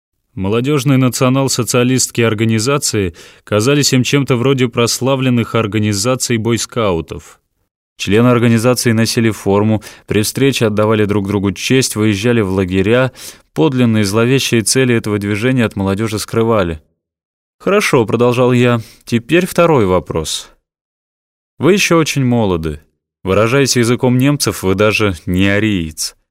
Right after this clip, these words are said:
Однако стоило вам поступить на работу в продовольственный департамент в Роттердаме, и вас за какие-нибудь восемнадцать месяцев сделали заместителем начальника.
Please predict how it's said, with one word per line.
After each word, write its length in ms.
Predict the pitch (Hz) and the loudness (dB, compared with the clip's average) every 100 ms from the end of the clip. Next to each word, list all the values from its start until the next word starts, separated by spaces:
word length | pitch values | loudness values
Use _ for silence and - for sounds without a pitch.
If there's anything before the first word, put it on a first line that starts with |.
| _ _ _ _ _ | _ _ _ _ _
Однако 440 | 98 104 131 160 139 | -2 0 0 0 -2
стоило 400 | - 156 156 131 | 0 2 2 2
вам 220 | 123 123 | 2 0
поступить 520 | 120 - 117 143 139 | -4 -4 -2 -2 -2
на 100 | 117 | 0
работу 400 | 110 117 143 117 | 0 0 0 -2
в 60 | - | -2
продовольственный 800 | 104 101 113 131 - 98 98 95 | -2 2 2 0 -2 -4 -2 0
департамент 760 | 95 104 101 - 120 101 85 | 0 0 -2 0 -2 -2 -4
в 60 | - | -2
Роттердаме, 840 | 95 - 90 92 135 170 98 80 - - - - | -2 -2 -2 -2 -2 -2 -2 -4 -12 -20 -20 -4
и 100 | 95 | -2
вас 280 | 95 135 139 | 0 2 2
за 180 | 117 117 | 0 0
какие-нибудь 840 | 123 - 143 143 135 131 131 135 | -2 0 0 0 2 2 2 0
восемнадцать 720 | 120 120 127 131 165 - 160 160 | 0 0 0 2 0 -2 -4 0
месяцев 580 | 160 131 - 95 101 90 | 2 2 0 -2 -4 -4
сделали 520 | 90 120 139 123 113 | -2 0 2 2 0
заместителем 800 | 98 107 110 - 131 127 123 117 | 0 0 0 -2 -2 0 0 0
начальника. 760 | 117 - 117 98 82 76 80 | -2 -2 -2 0 -2 -6 -14